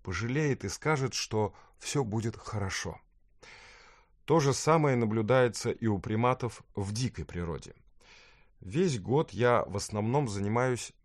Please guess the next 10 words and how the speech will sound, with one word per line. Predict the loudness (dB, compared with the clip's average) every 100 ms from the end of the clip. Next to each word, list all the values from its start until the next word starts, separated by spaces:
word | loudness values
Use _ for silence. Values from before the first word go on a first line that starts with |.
| -2
лабораторными | 0 4 2 2 0 0 0 0
исследованиями | -2 -2 -2 0 0 0 0 0
того, | 0 0 0
как | 0 -2 -2
стресс | -8 -6 -2 0 0 -4 -4
и | -4
глюкокортикоиды | -2 -2 -4 -6 -10 -8 -8 -4 -2 0 0 -2 -6 -8
влияют | -2 0 2 2 0
на | -2 -2
мозг. | -4 -8 -14